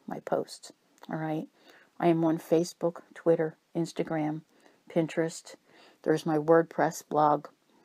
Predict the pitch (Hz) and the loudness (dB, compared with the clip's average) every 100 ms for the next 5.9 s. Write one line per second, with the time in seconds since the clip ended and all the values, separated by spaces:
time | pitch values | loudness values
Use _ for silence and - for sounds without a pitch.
0 | _ - _ _ 170 175 175 185 196 190 | _ -20 _ _ -2 0 2 2 4 2
1 | 170 165 165 156 156 151 156 - 160 165 | 2 2 0 -2 -2 -4 -4 -8 -8 -8
2 | - - - _ - - _ _ 170 180 | -12 -16 -20 _ -20 -20 _ _ 4 6
3 | 180 180 196 190 185 - _ 190 220 220 | 6 4 0 0 -2 -10 _ 2 2 4
4 | 202 - 190 185 180 175 175 - - 180 | -2 2 2 4 2 2 0 -4 -4 0
5 | 214 220 226 233 - - - - | 0 0 -2 -2 -6 -6 -6 -8